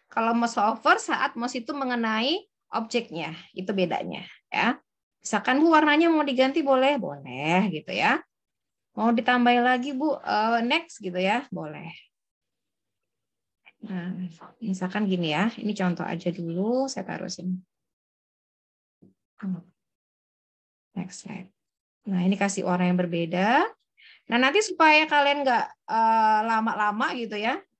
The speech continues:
ini nggak apa-apa, tinggal di-copy aja. Di-copy ke sini, misalkan gitu ya. Ini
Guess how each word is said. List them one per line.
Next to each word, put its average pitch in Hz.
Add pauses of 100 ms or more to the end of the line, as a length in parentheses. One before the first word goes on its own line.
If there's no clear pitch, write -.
(180)
ini 285
nggak 233
apa-apa, 302
tinggal 262
di-copy 220
aja. 233 (880)
Di-copy 190
ke 190
sini, 185
misalkan 180
gitu 185
ya. 190
Ini 254